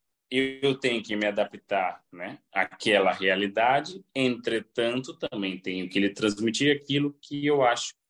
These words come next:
que tem que ser feito pra, para uma melhoria. Quer goste ou não goste, quer que ache que isso é correto ou não, é aquilo que é a minha função enquanto diretor desportivo pro futebol. Eu fui contratado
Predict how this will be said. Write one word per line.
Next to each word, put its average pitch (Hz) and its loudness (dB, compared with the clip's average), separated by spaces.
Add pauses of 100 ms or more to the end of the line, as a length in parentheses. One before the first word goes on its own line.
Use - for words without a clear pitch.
(120)
que 123 -6
tem 87 -4
que - -6
ser 107 0
feito 139 0
pra, 139 4
para 139 0
uma 131 -4
melhoria. 131 -6 (2250)
Quer 127 4
goste 123 4 (120)
ou 98 -6
não 95 -2
goste, 85 -6
quer 110 2
que 107 0
ache 107 0
que 104 -18
isso 95 -12
é - -10
correto 95 -2
ou 101 -2
não, 92 -2
é 95 2
aquilo 95 -4
que 104 -2
é 101 6
a 98 2
minha 107 0
função 98 -4
enquanto 98 -4
diretor 90 -2
desportivo 92 -4 (120)
pro 117 6
futebol. 87 0
Eu 110 0
fui 107 -2
contratado 90 0